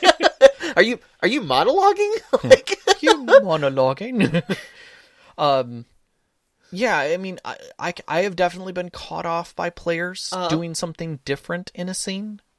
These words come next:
Speaker 2: than I expected them to do, so I think in that sense there's been some stuff, but, uh, I think the closest I got was the, uh, ghost encounter in Seventh Sea that I did on the ship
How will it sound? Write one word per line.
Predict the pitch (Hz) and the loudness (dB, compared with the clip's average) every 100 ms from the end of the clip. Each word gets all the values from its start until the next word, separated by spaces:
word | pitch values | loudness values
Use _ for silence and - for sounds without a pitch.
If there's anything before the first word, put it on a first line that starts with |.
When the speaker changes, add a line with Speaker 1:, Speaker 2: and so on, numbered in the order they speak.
| - | -4
Speaker 2:
than | 160 | -2
I | 147 | -2
expected | 147 - 127 - 160 | -8 -8 -8 -8 -10
them | 160 165 | -10 -8
to | 175 | -8
do, | 170 170 | -8 -10
so | - | -8
I | 127 | -10
think | 131 | -10
in | 104 | -14
that | 104 - | -14 -12
sense | - 196 | -10 -10
there's | 208 196 | -10 -12
been | 196 | -14
some | 196 196 | -14 -12
stuff, | - 202 _ - - - _ - | -10 -10 _ -20 -20 -20 _ -20
but, | 156 151 135 _ _ _ _ _ _ _ _ _ _ _ _ - | -6 -2 -2 _ _ _ _ _ _ _ _ _ _ _ _ -18
uh, | - - - 131 127 - - _ _ _ _ _ _ _ | -16 -14 -14 -14 -16 -18 -20 _ _ _ _ _ _ _
I | - | -10
think | 160 220 | -8 -10
the | 233 | -12
closest | - 214 - 190 | -6 -6 -6 -10
I | 165 143 | -8 -6
got | 135 131 131 - | -6 -4 -6 -8
was | 120 120 117 113 - - _ _ _ _ _ _ _ - | -12 -6 -6 -6 -10 -14 _ _ _ _ _ _ _ -20
the, | 131 123 123 120 120 113 113 - | -16 -12 -10 -8 -10 -12 -16 -12
uh, | 117 104 95 | -10 -10 -12
ghost | 123 131 135 127 - | -10 -4 -4 -6 -12
encounter | 120 - 110 101 | -14 -12 -12 -12
in | - 110 | -14 -12
Seventh | - 120 107 - | -10 -10 -12 -10
Sea | - 127 117 | -10 -10 -12
that | 110 110 | -12 -12
I | 110 | -10
did | 117 107 | -10 -10
on | 101 | -8
the | |
ship | - - - - | -10 -8 -10 -14